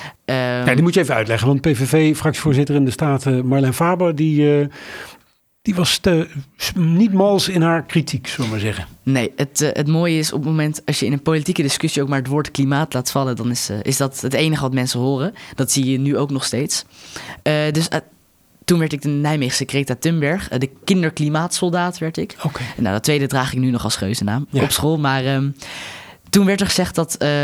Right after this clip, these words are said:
Speaker 1: dit niet mijn mening was, maar die van andere mensen, van volwassenen, die
Speaker 2: Ja.
Speaker 1: mij hadden gestuurd.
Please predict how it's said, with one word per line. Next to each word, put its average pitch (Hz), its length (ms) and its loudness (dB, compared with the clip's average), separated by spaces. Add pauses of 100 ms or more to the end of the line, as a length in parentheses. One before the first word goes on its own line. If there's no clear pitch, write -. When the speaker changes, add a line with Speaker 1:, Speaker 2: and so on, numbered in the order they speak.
Speaker 1:
dit 147 120 0
niet 165 140 2
mijn 156 180 0
mening 151 300 0
was, 139 180 -2
maar 139 180 0
die 131 100 -2
van 135 120 -4
andere 104 240 -2
mensen, 98 260 -6
van 113 120 -4
volwassenen, 110 520 -4
die 123 80 2
Speaker 2:
Ja. 127 80 4
Speaker 1:
mij 127 220 0
hadden 107 220 -4
gestuurd. - 480 -6